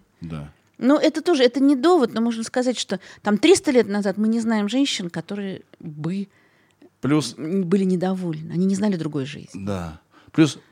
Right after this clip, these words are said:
Speaker 1: мы оцениваем всегда, вернее, ч-, мы с-, можем совершить ошибку, оценивая поступки прошлого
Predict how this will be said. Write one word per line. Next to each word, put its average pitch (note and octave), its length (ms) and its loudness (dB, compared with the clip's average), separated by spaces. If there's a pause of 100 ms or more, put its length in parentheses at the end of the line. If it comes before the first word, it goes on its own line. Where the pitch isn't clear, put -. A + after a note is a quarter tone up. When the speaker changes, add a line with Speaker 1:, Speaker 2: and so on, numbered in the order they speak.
(140)
Speaker 1:
мы C#3 220 4
оцениваем C3 600 2
всегда, G#2+ 580 0 (420)
вернее, G#2 320 0
ч-, - 200 -8 (380)
мы A2+ 360 -2 (400)
с-, - 120 -8
можем C3 220 2
совершить C3+ 260 -2
ошибку, A2 520 -2 (540)
оценивая G#2 800 0
поступки - 640 -6
прошлого A2+ 600 -2